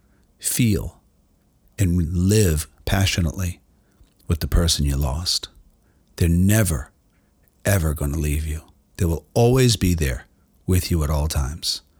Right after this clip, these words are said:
And if you can carry that for the rest of your life, not even at Christmas, carry it all the time. Remember these things, that life is not fair.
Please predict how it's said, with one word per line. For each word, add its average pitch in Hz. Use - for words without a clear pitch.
And 82
if 69
you 113
can 139
carry 120
that 64
for -
the 78
rest 82
of 127
your 127
life, 123
not 85
even 143
at 139
Christmas, -
carry 143
it 127
all 123
the 131
time. 110
Remember 120
these 87
things, -
that -
life 123
is 143
not 139
fair. -